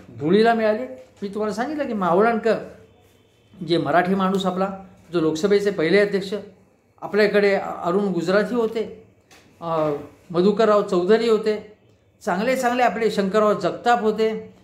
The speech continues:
बाळासाहेब भारदे होते, हे अध्यक्ष कुठे आणि राहुल नार्वेकर कुठे? राहुल नार्वेकर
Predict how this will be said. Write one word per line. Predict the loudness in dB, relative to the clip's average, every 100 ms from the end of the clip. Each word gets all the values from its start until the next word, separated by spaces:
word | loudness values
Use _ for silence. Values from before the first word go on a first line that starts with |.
| _
बाळासाहेब | -4 0 0 0 -2
भारदे | 0 2 4 2
होते, | 2 0
हे | -2 -2
अध्यक्ष | -2 -4 -6 -4
कुठे | -8 -8 -4 -4 -4 -12 -20 -20 -20 _ -20 _ -20 -20 -8
आणि | -2
राहुल | -2 0 0 2
नार्वेकर | 2 0 -4 -6
कुठे? | -6 -12 -16 -20 -20 _ _ _ _ _ -20 -20 -16 0
राहुल | 4 4 4
नार्वेकर | 2 4 2 2 -2